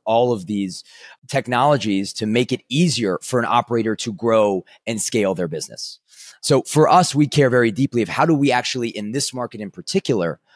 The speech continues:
lower the cost and give greater accessibility to modern technology, specifically on payments, because that in turn helps the operator not only have better control of their own pricing in their store and their,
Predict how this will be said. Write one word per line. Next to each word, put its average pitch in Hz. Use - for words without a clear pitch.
lower 135
the 139
cost 90
and 113
give 117
greater 120
accessibility 107
to 117
modern 113
technology, 104
specifically 104
on 82
payments, 120
because 131
that 131
in 131
turn 139
helps 120
the 117
operator 110
not 156
only 139
have 127
better 131
control 131
of 110
their 110
own 113
pricing 104
in 92
their 85
store 110
and 95
their, 95